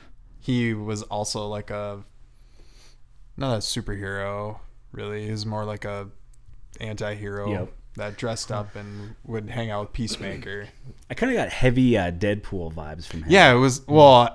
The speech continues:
Speaker 1: just the whole show was, like, too, there's too much comedy.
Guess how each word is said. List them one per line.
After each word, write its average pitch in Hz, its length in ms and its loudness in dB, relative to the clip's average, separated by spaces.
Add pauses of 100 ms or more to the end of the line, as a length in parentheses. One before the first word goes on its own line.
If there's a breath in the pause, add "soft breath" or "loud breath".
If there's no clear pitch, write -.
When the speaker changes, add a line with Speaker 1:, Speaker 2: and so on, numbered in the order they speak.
(120)
Speaker 1:
just 139 220 -2
the 147 60 0
whole 147 200 6
show 127 440 2
was, 98 200 -6
like, 101 220 -8
too, 110 440 -4 (760 soft breath)
there's - 140 -6
too 208 100 -2
much - 200 0
comedy. 95 600 -6